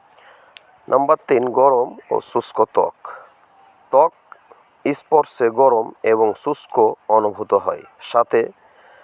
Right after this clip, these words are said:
উচ্চ জ্বর থাকে। চার, তৃষ্ণা। ঠান্ডা পানীয়। যারা হোমিওপ্যাথিকে ভালোবাসেন, তারা অবশ্যই ভিডিওটিকে লাইক, কমেন্ট এবং শেয়ার করে দিবেন। তীব্র তৃষ্ণা,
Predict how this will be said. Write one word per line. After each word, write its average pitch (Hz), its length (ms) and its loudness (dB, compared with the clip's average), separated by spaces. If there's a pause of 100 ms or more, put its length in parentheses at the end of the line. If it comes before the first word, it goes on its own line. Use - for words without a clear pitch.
(260)
উচ্চ - 280 -4
জ্বর 110 360 4
থাকে। - 320 -4 (1300)
চার, 90 300 4 (600)
তৃষ্ণা। 113 460 -2 (880)
ঠান্ডা 160 380 0
পানীয়। 156 440 0 (840)
যারা 87 180 -2
হোমিওপ্যাথিকে 90 680 -2
ভালোবাসেন, 90 600 -2
তারা 92 180 -4
অবশ্যই 90 500 -4
ভিডিওটিকে 87 680 -6 (160)
লাইক, 87 300 -2 (100)
কমেন্ট 80 320 -2 (100)
এবং 87 160 -2 (100)
শেয়ার 76 300 -4
করে - 240 -6
দিবেন। - 260 -8 (840)
তীব্র 127 380 -4 (520)
তৃষ্ণা, 101 440 -4